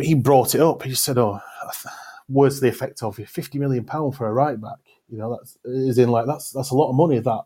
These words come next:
But, you know, Man United a couple of years later spent fifty million pounds on a right back, and he looks a quarter of the player that, that Kyle Walker is. It's not just about money, it's, it's how you spend it and how you develop that talent as well, isn't it?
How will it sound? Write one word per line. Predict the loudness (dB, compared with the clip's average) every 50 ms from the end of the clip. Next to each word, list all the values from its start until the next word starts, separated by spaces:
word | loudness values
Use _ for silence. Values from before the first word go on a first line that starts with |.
| -6 0
But, | 2 2 2 2 -2 _ _ _ _ _ _ _ _ _ _ _ -4
you | -2
know, | 2
Man | 4 6 6
United | 6 6 4 4 4 2 2 0 -2 -6 -14 _ _ _ _ _
a | _ _ -20 _ -4
couple | -4 0 4 6
of | 6
years | 6 6 6
later | 4 4 4 0
spent | -2 -2 -2 -2 -2 -2
fifty | -6 -6 -4 -4 -8 -6
million | -4 -2 0 0 0 -2
pounds | -2 -2 -2 -2 -2 -2
on | -2 -2
a | -2
right | -2 -2 -2 -2 -4
back, | -6 -8 -8 -8 _ _ _
and | -6 -2 0
he | 0 2
looks | 2 0 0 -2 -4 -10 -14 -14 -14 -16 _ _ _ _ _ _ -20
a | -18
quarter | -14 -6 0 4 4 4 4 2 0 -4
of | -2
the | -4 -4
player | -2 -2 0 0 0 -2
that, | -4 -6 -6 -6 -8 -10 _ -16
that | -12 -10 -10 -10 -12 _ _ _ _ -6
Kyle | -4 -2 -2 0
Walker | 2 2 2 0 -2 -6 -10 -10
is. | -12 -14 -18 -20 _ -20 -20 -20 -20 -20 -20 -12 _
It's | -6 -2 2
not | 2 2 4 4
just | 2 2 2 0 -6 -10 -12 -16 _ _ _ _ _ _ _ _ _ _ -4 -2
about | 2 4 4 4 4 4 2
money, | 2 2 2 2 2 0 -4
it's, | -4 -4 -4
it's | -6 -4 0
how | 0 2 2
you | 2 0
spend | -2 -2 0 2 2 4 4 4
it | 2 2 0
and | -2 -2 0 2
how | 2 2
you | 2 2 2 2 2 2 2 0
develop | -2 -4 0 2 2 2 0 0 0
that | 0 0 0 0 2
talent | 4 4 4 2 0 -2
as | -2 0
well, | 2 4 4 4
isn't | 2 2 0 0
it? | -2 -6